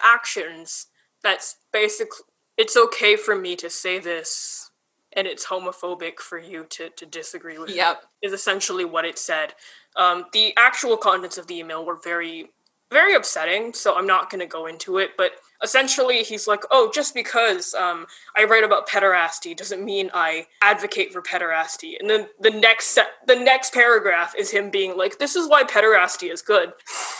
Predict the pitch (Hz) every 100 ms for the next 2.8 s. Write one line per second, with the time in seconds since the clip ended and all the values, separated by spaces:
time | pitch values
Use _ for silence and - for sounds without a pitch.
0 | - - - 294 277 - - 240 233 254
1 | 302 311 220 180 175 185 - _ _ -
2 | - 247 294 320 330 277 254